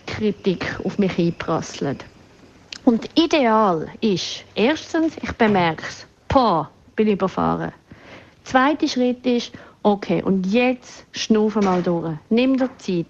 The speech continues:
Gang go laufen, gang go dehnen, gang go irgendetwas go machen." Und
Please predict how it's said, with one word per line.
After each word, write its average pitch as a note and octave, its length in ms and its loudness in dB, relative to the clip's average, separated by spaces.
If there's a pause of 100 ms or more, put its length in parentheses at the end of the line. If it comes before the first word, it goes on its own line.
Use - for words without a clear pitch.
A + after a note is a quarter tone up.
(500)
Gang C4 240 4
go C4+ 80 2
laufen, F3+ 720 0
gang C#4 200 4
go C#4 120 2
dehnen, G#3+ 520 0
gang C4 240 2
go C4+ 200 2
irgendetwas B3 720 0
go B3 100 0
machen." G#3+ 560 0 (640)
Und G3 340 0